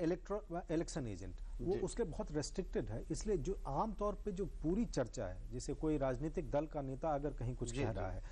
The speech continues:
Speaker 1: जैसे कोई candidate है और कोई political leader उस पार्टी की तरफ से कोई address करने, एक general rally हो रही है या वैसे चर्चा हो रही है,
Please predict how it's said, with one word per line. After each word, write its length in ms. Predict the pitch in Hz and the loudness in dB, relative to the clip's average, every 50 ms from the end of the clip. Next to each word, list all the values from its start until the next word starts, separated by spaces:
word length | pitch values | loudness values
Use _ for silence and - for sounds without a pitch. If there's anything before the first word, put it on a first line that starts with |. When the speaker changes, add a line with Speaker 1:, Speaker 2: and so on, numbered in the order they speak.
| - - - - | -8 -6 -2 0
Speaker 1:
जैसे 220 | 151 147 127 165 156 | 2 2 4 2 0
कोई 360 | 147 - - - - 180 160 | 0 -4 -6 0 2 2 2
candidate 540 | - 147 135 139 156 185 185 202 190 - - | 2 2 0 0 0 0 2 0 0 0 -4
है 140 | 208 208 | -8 -8
और 200 | 208 - 160 156 | -4 -2 0 0
कोई 160 | 147 - 175 156 | 2 2 0 2
political 400 | - 160 147 151 147 - 180 156 | 2 2 2 2 2 0 2 2
leader 260 | 139 151 156 180 180 | 4 4 2 2 2
उस 120 | 151 - | 0 0
पार्टी 280 | - 139 127 123 143 143 | 0 0 0 0 0 -2
की 120 | 131 143 | -4 -4
तरफ 220 | 139 135 135 123 - | -2 -2 -4 -4 -4
से 140 | - 139 | -4 -6
कोई 180 | - - 135 131 | -4 -2 -2 0
address 300 | 123 113 117 135 135 - | 0 0 0 -2 -4 -2
करने, 360 | - 127 120 135 143 143 147 | -2 -2 -2 0 0 2 2
एक 100 | 131 117 | 2 2
general 320 | 110 123 131 151 160 139 113 | 2 2 2 2 2 2 2
rally 220 | 113 113 135 151 | 2 2 2 2
हो 120 | 131 107 | 2 0
रही 120 | 104 107 117 | 0 0 0
है 60 | 127 | 0
या 180 | 143 156 143 123 | 2 2 2 2
वैसे 300 | 123 131 131 - 202 170 | 2 2 2 2 -2 -2
चर्चा 300 | - 117 98 - - 98 | -2 -4 -6 -4 -6 -6
हो 140 | 92 101 | -4 -4
रही 100 | 104 104 | -2 -2
है, 100 | 120 143 | -2 -2